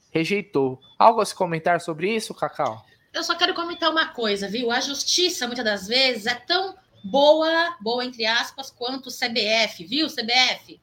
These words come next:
Speaker 2: É, vocês estão ali, ó, muitas das vezes ali, ó, mesma farinha, como que é? Mesmo saco da farinha,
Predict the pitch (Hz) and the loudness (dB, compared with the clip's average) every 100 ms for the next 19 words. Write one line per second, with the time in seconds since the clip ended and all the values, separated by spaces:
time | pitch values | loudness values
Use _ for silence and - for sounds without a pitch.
0 | _ _ - 233 262 220 - 302 330 - | _ _ -4 2 2 2 -2 -10 -8 -6
1 | 320 302 277 254 190 - _ _ _ _ | -4 -4 -2 -2 -2 -6 _ _ _ _
2 | _ _ 196 214 247 240 240 220 208 202 | _ _ -6 -4 -4 -8 -6 -4 -4 -4
3 | 220 247 180 151 208 247 330 311 - 269 | -4 -2 -2 -4 -4 0 0 -2 -6 -4
4 | 254 262 208 220 269 330 - _ _ 233 | -2 -2 -4 -4 -2 -4 -6 _ _ -2
5 | 277 277 262 - _ _ 214 208 - - | -2 -2 -6 -12 _ _ -16 -14 -14 -4
6 | 240 262 208 196 220 175 202 277 254 165 | -2 -2 -6 -8 -6 -6 -4 -4 -4 -6